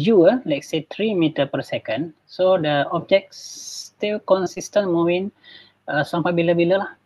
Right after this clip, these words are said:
Okey, tiba-tiba di hujung ke telah di atas meja itu, tiba-tiba ada, okey, bola itu akan mula jatuh ke bawah. Okey, start moving, uh, to downward.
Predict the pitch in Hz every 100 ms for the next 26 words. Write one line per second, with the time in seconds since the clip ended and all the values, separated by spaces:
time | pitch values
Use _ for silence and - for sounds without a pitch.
0 | _ _ _ _ _ _ - 262 - 190
1 | 285 311 240 202 175 135 165 262 _ _
2 | _ _ - 180 175 190 214 233 190 170
3 | 165 160 - 151 165 170 160 165 247 285
4 | 285 _ _ _ - 233 220 190 170 180
5 | - 151 147 156 185 208 - _ _ _
6 | _ _ - 139 - 151 180 180 147 190
7 | 185 165 175 175 165 _ _ 156 - 147
8 | 147 147 147 135 139 - 151 - 131 117
9 | - - - _ _ _ _ _ _ _
10 | - - - 170 - 160 - 147 143 147
11 | 156 175 _ _ _ _ _ _ _ 156
12 | 143 135 135 135 - - 139 135 135 135
13 | 131 107